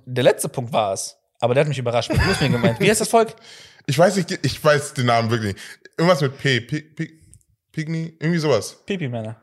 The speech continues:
Speaker 2: Äh, nicht Pipi-Männer.
Speaker 1: <laughs> Okay, auf jeden Fall hat er mir erzählt, dass in diesem Regenwald in Kamerun
Speaker 2: Das war da, das war die Tatsache, wo ich mir nicht
Speaker 1: Genau,
Speaker 2: sicher
Speaker 1: wo du
Speaker 2: war.
Speaker 1: nicht sicher war, ob sie in Kamerun
Speaker 2: Ob,
Speaker 1: sind.
Speaker 2: ob es welche in Kamerun
Speaker 1: Okay.
Speaker 2: gibt. Aber ich weiß,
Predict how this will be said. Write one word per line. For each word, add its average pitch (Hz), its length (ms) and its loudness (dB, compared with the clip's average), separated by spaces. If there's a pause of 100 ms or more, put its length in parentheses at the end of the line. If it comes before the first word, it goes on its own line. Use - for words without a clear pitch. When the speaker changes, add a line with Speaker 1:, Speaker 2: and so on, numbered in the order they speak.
Speaker 2:
Äh, 160 120 -4
nicht 185 220 -4
Pipi-Männer. 107 960 -2
Speaker 1:
<laughs> - 20 0
Okay, - 240 0 (300)
auf 151 140 4
jeden 208 160 4
Fall 156 320 2 (320)
hat 151 180 2
er 185 180 4
mir 185 160 4
erzählt, 127 500 0 (680)
dass - 460 2 (240)
in 339 300 2
diesem 240 240 2
Regenwald 147 680 2 (220)
in 349 120 -2
Kamerun 147 540 0 (1300)
Speaker 2:
Das 135 160 -2
war 117 100 2
da, 110 120 4
das 131 240 -4
war 120 80 2
die 101 80 -4
Tatsache, 107 280 -2
wo 101 100 -2
ich 95 80 -8
mir 98 60 -6
nicht 87 160 -10
Speaker 1:
Genau, 170 140 4
Speaker 2:
sicher 143 100 2
Speaker 1:
wo - 40 4
du 151 40 2
Speaker 2:
war. 156 40 2
Speaker 1:
nicht 156 80 -2
sicher 185 220 0
war, 123 100 -6
ob 110 100 -6
sie 151 80 -6
in 156 60 -6
Kamerun 190 260 2
Speaker 2:
Ob, 127 60 -2
Speaker 1:
sind. 120 120 0
Speaker 2:
ob 117 120 2
es 120 120 2
welche 117 200 0
in 104 60 -2
Kamerun 127 220 4
Speaker 1:
Okay. - 100 4
Speaker 2:
gibt. 127 80 4
Aber 123 120 4
ich 107 260 -4
weiß, 135 600 2